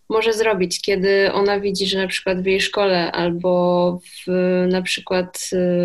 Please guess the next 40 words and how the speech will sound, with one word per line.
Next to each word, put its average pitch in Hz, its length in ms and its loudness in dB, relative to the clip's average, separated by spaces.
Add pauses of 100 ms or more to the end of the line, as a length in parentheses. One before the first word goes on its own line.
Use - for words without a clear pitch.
(120)
w, - 260 -10 (120)
nie 180 260 0
wiem, 175 180 -2
w 175 60 -4
siłowni, 185 560 0
w 175 40 -8
bibliotece 185 680 -2 (340)
przydałoby 202 560 0
się, 190 220 -4
żeby, 185 300 -2
e, 185 580 2
taka 185 260 -2
skrzyneczka 196 500 -2
się - 140 -2
pojawiła. 185 600 0 (440)
Czy - 220 2
ona 202 200 2
powinna 190 500 0
udać 190 280 0
się 196 120 -2
na 190 60 -2
przykład 185 320 -4
do 185 100 0
dyrektora 190 500 0
takiej 226 260 0
szkoły, 247 400 2
czy 233 220 -2
może 202 540 0
napisać 196 460 -2
bezpośrednio 196 720 -2
do 190 160 0
was 220 320 -2
i 185 280 0
wy 190 120 0
będziecie 185 400 -2
się 185 160 -2
z - 120 -6
placówką, 180 840 -2
e, 170 300 -2
kontaktowały? 175 840 -4